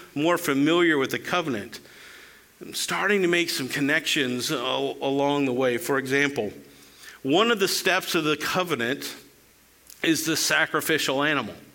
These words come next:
right? And that was made, actually, this step we'll see after Adam and Eve already break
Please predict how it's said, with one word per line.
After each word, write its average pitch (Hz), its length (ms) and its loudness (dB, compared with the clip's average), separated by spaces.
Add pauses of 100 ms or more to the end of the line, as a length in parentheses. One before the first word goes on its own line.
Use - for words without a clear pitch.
(140)
right? 131 220 0 (1200)
And 147 240 2
that 160 160 2
was 170 220 0
made, 160 480 2 (320)
actually, 160 680 2 (300)
this 180 280 2
step 147 440 0
we'll 151 200 2
see 165 520 -4
after 170 800 0 (760)
Adam 151 420 2
and 139 120 2
Eve 143 400 0
already 147 500 2
break 127 600 0